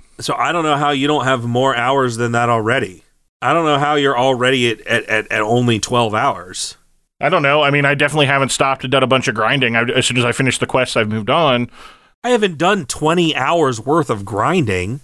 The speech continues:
Speaker 2: Well, I don't know. I haven't done, like, any, so I, I'm sure that's some of it. I don't know how much there would be, but
Speaker 1: It, not twenty hours, I can assure you of that.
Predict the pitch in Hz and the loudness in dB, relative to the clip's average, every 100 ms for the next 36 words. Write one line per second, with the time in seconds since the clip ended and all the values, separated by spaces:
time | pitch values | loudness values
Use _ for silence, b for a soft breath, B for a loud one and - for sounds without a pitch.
0 | - 113 123 117 120 151 156 151 143 135 | -4 0 0 0 0 2 2 2 2 0
1 | 131 127 113 107 110 - - 117 110 120 | 0 0 2 2 0 -2 2 2 2 0
2 | 113 104 143 123 143 123 165 139 107 - | -2 0 0 2 0 0 0 0 0 0
3 | 131 123 107 107 113 120 117 117 110 131 | 2 2 0 -2 0 0 0 0 0 -2
4 | - - 98 95 87 92 107 104 104 _ | -2 -2 -2 -2 -2 -4 -2 -2 -4 _
5 | _ _ _ 107 - 135 151 190 - 196 | _ _ _ -16 -10 -4 -2 -2 -2 -2
6 | 202 165 247 196 160 160 160 147 139 - | 0 2 2 2 0 0 -2 0 -2 2
7 | 196 214 185 160 123 208 233 185 | 2 2 2 2 0 0 0 -2